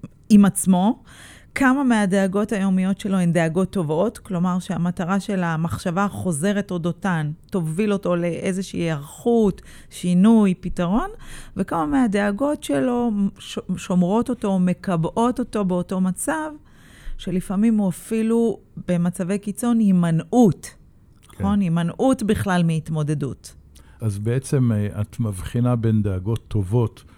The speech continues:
Speaker 2: שמובילות אותנו להתכוננות, לדאגות לא טובות שמכניסות אותנו ללופ.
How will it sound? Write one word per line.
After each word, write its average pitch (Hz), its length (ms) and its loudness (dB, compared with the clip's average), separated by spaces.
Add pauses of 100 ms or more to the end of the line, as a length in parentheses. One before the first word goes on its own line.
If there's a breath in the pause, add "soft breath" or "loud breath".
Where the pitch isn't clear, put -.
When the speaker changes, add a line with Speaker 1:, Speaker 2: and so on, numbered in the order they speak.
(140 soft breath)
Speaker 2:
שמובילות 104 1120 -2
אותנו 101 420 0
להתכוננות, 104 840 0 (340 soft breath)
לדאגות 123 600 0
לא 196 180 8
טובות 147 400 2
שמכניסות 143 1400 -2
אותנו 135 300 8
ללופ. 110 420 4